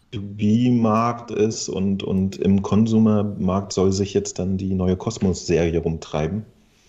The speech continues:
Ähm, dann wird's ja wieder transparent, glaub ich, weil die Pro Eye oder so, ich glaub, dass so ein Ding existiert, das merkt ja schon gar keiner mehr außerhalb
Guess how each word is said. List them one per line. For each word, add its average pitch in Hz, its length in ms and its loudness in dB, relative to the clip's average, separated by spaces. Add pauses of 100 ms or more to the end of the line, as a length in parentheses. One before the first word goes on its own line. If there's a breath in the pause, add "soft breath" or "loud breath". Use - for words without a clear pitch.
(920 loud breath)
Ähm, 87 640 -2 (340)
dann 90 240 -2
wird's 98 260 0
ja 92 120 -2
wieder 92 480 -2 (180)
transparent, - 1080 -8
glaub 71 360 -4
ich, 73 220 -6
weil 78 140 2
die 80 340 -4 (200)
Pro - 380 -2
Eye 78 280 2
oder 92 180 0
so, 92 120 0
ich - 100 -6
glaub, 87 140 -2
dass - 160 -4
so 80 60 -2
ein 95 100 0
Ding 90 120 -2
existiert, - 420 -10
das - 100 -10
merkt 65 200 -8
ja 64 60 -8
schon - 220 -10
gar - 120 -10
keiner 69 220 -8
mehr 64 320 -6
außerhalb - 600 -6